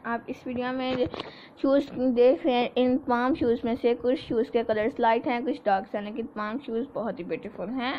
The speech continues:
And ये party wear shoes designer आइडियाज़ आपके लिए इस वीडियो में मैंने select किए हैं। इन्हें party wear dresses के साथ girls easily carry कर सकती हैं।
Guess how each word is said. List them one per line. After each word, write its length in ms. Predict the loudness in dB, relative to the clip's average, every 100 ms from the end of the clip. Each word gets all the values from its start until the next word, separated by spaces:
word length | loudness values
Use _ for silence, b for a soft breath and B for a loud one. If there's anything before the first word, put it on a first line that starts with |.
| -8
And 320 | -8 -6 -4 -2 0 -2 B B B B
ये 140 | 2 4
party 280 | 2 2
wear 160 | 2 2
shoes 260 | 2 -2 -2
designer 480 | 2 2 2 -2 -2
आइडियाज़ 420 | -2 2 2 2 0
आपके 280 | -2 -2 -2
लिए 120 | -2
इस 120 | -2 -2
वीडियो 200 | -2 -2
में 80 |
मैंने 140 | -2 -6
select 320 | 0 0 2
किए 100 | 0
हैं। 240 | -2 -2
इन्हें 260 | -2 -2 0
party 300 | 2 0 0
wear 220 | 2 2 2
dresses 420 | 0 -2 -6 -2
के 120 | -2
साथ 280 | 0 0 0 2
girls 320 | 2 2 -4
easily 300 | -6 -2 -2 -2
carry 180 | -2 -2
कर 160 | -2 -4
सकती 300 | -4 -6 -4
हैं। 200 | -2 -2